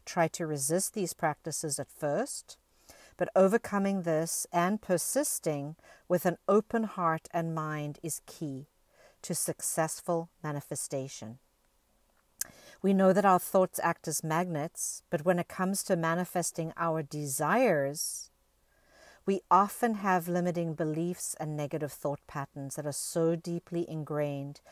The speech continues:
in our subconscious mind that we end up sabotaging our chances of success before we even start. So how do we change this? And the answer is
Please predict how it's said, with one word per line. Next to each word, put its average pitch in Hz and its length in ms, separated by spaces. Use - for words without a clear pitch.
in 170 100
our 156 140
subconscious 190 800
mind 139 500
that 175 140
we 175 200
end 180 220
up 196 180
sabotaging 208 920
our 170 160
chances 170 680
of 156 140
success - 680
before 151 440
we 156 120
even 143 360
start. - 680
So - 160
how 185 280
do 208 120
we 208 140
change 170 400
this? - 480
And 175 140
the 175 80
answer 180 480
is 156 500